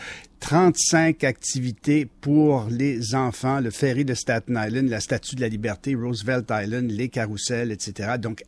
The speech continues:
allez noter ce lien. J'ai également posté les, les quinze plus belles plages du Maine à la Floride, Paul. Ça, la réponse est incroyable. On parle de plages, là.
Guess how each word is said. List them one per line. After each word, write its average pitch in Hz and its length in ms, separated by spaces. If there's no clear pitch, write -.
allez 127 460
noter 135 540
ce - 180
lien. 135 320
J'ai 135 120
également 135 500
posté - 640
les, 127 360
les 117 100
quinze 165 440
plus 156 180
belles 131 200
plages 135 600
du 113 200
Maine 131 400
à 120 80
la 120 120
Floride, 120 460
Paul. 117 260
Ça, - 260
la 131 140
réponse 120 500
est 101 220
incroyable. 113 640
On - 100
parle 165 240
de 139 100
plages, 131 540
là. 107 140